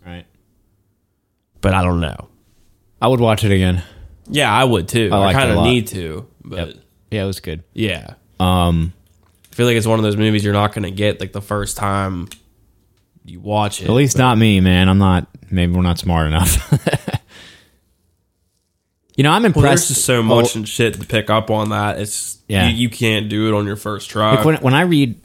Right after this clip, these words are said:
Speaker 1: when I read actual professional reviews of movies,
Speaker 2: Mm-hmm.
Speaker 1: a lot of times I'm very impressed by how much they pick up by seeing it once. Like,
Speaker 2: Yeah.
Speaker 1: they're shown a screener.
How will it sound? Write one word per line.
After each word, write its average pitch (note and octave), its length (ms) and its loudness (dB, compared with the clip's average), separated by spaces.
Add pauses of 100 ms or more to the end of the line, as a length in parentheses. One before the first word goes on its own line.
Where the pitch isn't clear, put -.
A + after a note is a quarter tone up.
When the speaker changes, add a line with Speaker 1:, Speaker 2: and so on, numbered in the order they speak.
(140)
Speaker 1:
when A2 140 0
I B2 60 2
read G#2+ 360 2
actual F#2 680 -2 (120)
professional F2+ 580 -2
reviews E2 580 -2 (180)
of F2 120 -4
movies, E2+ 500 -2
Speaker 2:
Mm-hmm. - 960 -4
Speaker 1:
a G#2 40 2
lot G2 280 2
of A2 60 -4
times A2 280 0
I'm G2 120 2
very F#2 220 2
impressed D#2+ 520 -4
by E2+ 140 -2
how F2+ 100 0
much E2+ 220 -2
they E2+ 100 -2
pick - 260 -6
up E2 200 -4
by D2+ 100 -6
seeing D#2 260 -4
it C2+ 100 -8
once. C#2+ 400 -8
Like, F#2+ 100 2
Speaker 2:
Yeah. B2+ 60 2
Speaker 1:
they're G2 80 2
shown G2 300 0
a F#2 60 0
screener. F2+ 580 -2